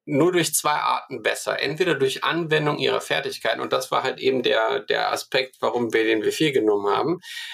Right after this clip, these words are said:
Wann immer man in einer Probe nur Vieren würfelt, und das fängt halt bei diesem einen Würfel an, bei dem man eine fünfundzwanzig Prozent Chance hat, eine Vier zu würfeln, steigt der Wert, den ich gerade angewendet habe,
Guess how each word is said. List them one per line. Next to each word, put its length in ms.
Wann 160
immer 260
man 180
in 220
einer 240
Probe 480
nur 260
Vieren 500
würfelt, 380
und 80
das 140
fängt 260
halt 160
bei 100
diesem 280
einen 340
Würfel 340
an, 320
bei 120
dem 120
man 120
eine 80
fünfundzwanzig 600
Prozent 380
Chance 360
hat, 80
eine 180
Vier 200
zu 160
würfeln, 480
steigt 480
der 220
Wert, 420
den 140
ich 160
gerade 240
angewendet 580
habe, 460